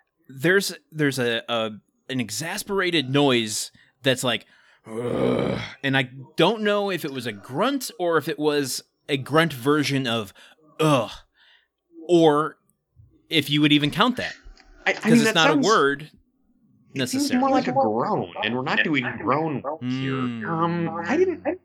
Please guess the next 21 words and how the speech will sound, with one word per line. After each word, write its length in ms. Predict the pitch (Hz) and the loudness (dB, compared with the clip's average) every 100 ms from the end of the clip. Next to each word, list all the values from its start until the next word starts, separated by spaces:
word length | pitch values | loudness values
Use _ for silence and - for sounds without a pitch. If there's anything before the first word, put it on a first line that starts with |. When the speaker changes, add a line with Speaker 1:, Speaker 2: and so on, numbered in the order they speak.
| _ | _
Speaker 1:
That's 420 | 185 180 151 151 | -6 -2 -2 -4
a 40 | 180 | -4
good 200 | 196 190 | -4 -4
Speaker 2:
mm. 80 | - | -4
Speaker 1:
point. 320 | 202 135 - | -2 -2 -6
I 160 | - 120 | -8 -6
like 460 | 143 160 170 - | -6 -4 -2 -2
that, 360 | 120 101 90 - | -4 -8 -8 -12
though. 340 | 104 92 92 - _ - 165 | -12 -12 -14 -20 _ -18 -2
Speaker 2:
Yeah, 160 | 190 | 0
because 240 | 127 135 190 | 0 0 0
Speaker 1:
Okay. 80 | - | 0
Speaker 2:
it 60 | |
seems 240 | 143 240 233 | 4 6 6
like 140 | 233 | 2
he's, 260 | 208 170 - | -2 -8 -6
he's 380 | 151 170 156 - | -4 -4 -4 -2
making 400 | 170 180 170 156 | 0 0 -2 -6
an 80 | 135 | -6
exasperated 680 | 117 131 135 139 131 147 139 | -4 -2 -2 -2 -4 -4 -6
expression. 1160 | 110 - - 110 113 - 107 98 - 117 107 | -10 -10 -6 -4 -4 -4 -4 -6 -12 -14 -14